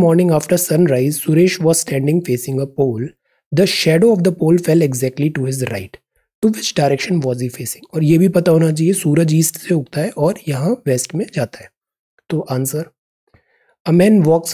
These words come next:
five kilometer towards south and then turns to the right. After walking three kilometer, he turns to the left and walks four kilometer. कुछ नहीं, ड्रॉ करते जाओ, एक एक लाइन जो है ना, उसको ड्रॉ करते जाओ, ऐसे ऐसे करके जो भी फिगर बन रहा है, फिर finally पाइथागोरस लगा के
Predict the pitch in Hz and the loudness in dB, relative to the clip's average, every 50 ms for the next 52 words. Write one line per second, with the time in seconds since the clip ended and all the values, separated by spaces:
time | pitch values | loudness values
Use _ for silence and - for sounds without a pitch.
0 | - - 151 151 160 156 - 165 156 160 156 151 156 151 156 147 139 139 139 139 | -4 -2 0 0 0 0 0 0 0 0 0 0 0 0 0 0 0 0 0 -2
1 | - - 147 135 139 160 170 170 160 156 151 156 156 147 - 143 147 151 147 - | -4 -2 0 0 2 2 0 0 0 0 0 0 0 0 0 0 0 0 0 -2
2 | 151 139 131 127 113 113 123 139 208 170 - - - - 127 - 160 143 135 131 | -4 -2 -2 -4 -2 0 0 2 2 2 0 -4 -10 -12 -8 -6 -4 -2 -2 -2
3 | 127 - 143 135 131 - - 220 214 214 180 165 156 156 147 139 151 147 147 143 | -2 -2 -4 -4 -4 -2 -2 -2 -2 0 0 0 2 2 0 -2 -2 -2 -2 -2
4 | 135 - 143 131 135 131 131 - 123 120 120 113 120 156 220 220 - - 165 151 | -2 -2 -2 -2 -4 -4 -6 -8 -8 -6 -6 -2 0 0 0 0 0 -2 -2 -2
5 | 139 120 120 120 - - - - 151 151 156 156 - 170 165 170 165 160 - - | -2 -2 -4 -6 -8 -10 -10 -6 -2 -2 -2 0 -2 -2 -2 -2 -4 -6 -8 -14
6 | - _ - - - - - 180 170 147 127 131 160 185 185 185 175 151 - 151 | -18 _ -8 -6 -6 -4 -2 0 0 0 2 2 0 0 0 -2 -6 -4 -2 -2
7 | 135 131 123 127 - 147 147 - - 175 - 170 147 151 156 165 165 175 185 185 | -2 -2 -2 -2 -2 -2 -2 -2 -2 0 0 2 2 2 2 2 2 2 2 2
8 | 185 214 180 165 - - 190 165 160 156 151 143 - 131 117 - 120 110 117 117 | 0 0 0 -2 -2 -2 0 2 2 2 2 0 -2 -6 -6 -6 -6 -6 -4 -4
9 | 127 131 - - 143 143 - 147 139 143 139 131 151 147 139 143 143 139 160 160 | -4 -4 -4 -6 -6 -4 -4 -2 -2 -2 -2 -2 -2 -2 0 0 2 2 2 2
10 | - 156 143 156 160 160 165 165 165 185 220 240 - - _ _ _ - 190 156 | 2 0 0 0 0 0 0 0 0 0 -2 -4 -8 -16 _ _ _ -4 -4 -2
11 | - 160 147 151 151 156 170 185 185 170 135 135 131 147 151 147 151 156 151 - | 0 0 0 2 4 4 2 2 0 -2 -4 -4 -2 0 0 0 0 0 -2 -2
12 | - 143 135 135 135 135 - 220 | -2 -2 -2 -2 -2 -2 -4 -6